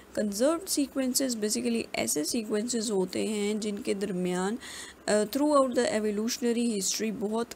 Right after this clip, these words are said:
कम change आता है, उनका mutation rate बहुत कम होता है and that is because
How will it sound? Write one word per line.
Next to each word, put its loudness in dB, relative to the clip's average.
कम 4
change 0
आता -2
है, 2
उनका -2
mutation 0
rate 2
बहुत -2
कम 0
होता 0
है 0
and 0
that 2
is -4
because 2